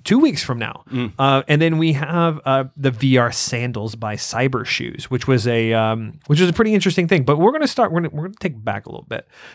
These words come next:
Speaker 1: We're gonna talk about that L A Dodgers story. So Win Reality is the company that created this training. And what it does is it,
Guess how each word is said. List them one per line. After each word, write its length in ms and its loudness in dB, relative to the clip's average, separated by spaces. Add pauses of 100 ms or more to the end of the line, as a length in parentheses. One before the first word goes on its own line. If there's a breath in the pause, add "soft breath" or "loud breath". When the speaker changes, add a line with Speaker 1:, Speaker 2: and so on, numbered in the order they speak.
Speaker 1:
We're 80 -4
gonna 100 -2
talk 120 2
about 180 0
that 160 -2
L 120 -2
A 80 -4
Dodgers 440 -2
story. 240 -10
So 120 4
Win 300 4
Reality 600 0 (280 loud breath)
is 160 2
the 100 0
company 460 -4
that 220 -4 (100)
created 640 0
this 420 -2 (340)
training. 300 -2
And 80 4
what 100 4
it 80 -4
does 220 4
is 140 0
it, 100 0